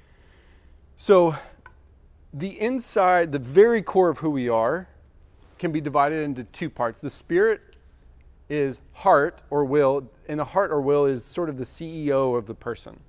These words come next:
Um, it's what calls the shots for everything else to a limited degree.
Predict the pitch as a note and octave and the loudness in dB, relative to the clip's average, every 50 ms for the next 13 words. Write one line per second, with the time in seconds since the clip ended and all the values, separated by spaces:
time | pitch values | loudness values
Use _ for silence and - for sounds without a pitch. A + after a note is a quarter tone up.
0 | - _ - _ _ - - _ _ _ - - - - _ - - - - - | -20 _ -20 _ _ -20 -20 _ _ _ -20 -20 -20 -20 _ -20 -20 -20 -20 -20
1 | - - - - - - - - A#2 A#2 A2+ A2 A2+ A2 G#2+ G#2+ - - - - | -20 -20 -20 -20 -20 -20 -16 -10 -10 -8 -8 -8 -10 -12 -14 -16 -18 -20 -20 -20
2 | - - - - D3+ D3+ D3 D3 - - - - C#3 B2 A#2+ C#3 F3 F#3+ F#3 - | -20 -20 -14 -8 -6 -6 -6 -6 -12 -20 -20 -18 -16 -12 -4 2 4 4 4 2
3 | - - - F#3+ F#3 F#3+ F#3 D3+ D3 C#3+ - - G3 F3+ D3 - - - - - | -2 -10 -2 0 2 2 2 -2 -4 -8 -4 -2 0 0 0 -2 -6 -16 -14 -8
4 | D3 D3 C#3+ C#3+ C3 - C#3+ C3+ B2+ B2+ A#2+ A2 F#2+ - - - - - - - | -6 -4 -4 -4 -6 -8 -8 -8 -8 -8 -8 -10 -12 -14 -18 -20 -20 -20 -20 -20
5 | - - - _ _ - - - _ _ - - _ - - - - - F3+ D#3+ | -20 -20 -20 _ _ -20 -20 -20 _ _ -20 -20 _ -20 -20 -16 -6 -4 -2 -2
6 | D3 D3 D3+ D3+ C#3+ C3+ B2+ A2 B2 A#2 A2 C3 C3+ C3 B2 A#2 | -2 -2 -4 -4 -4 -6 -8 -8 -10 -16 -14 -12 -12 -12 -12 -14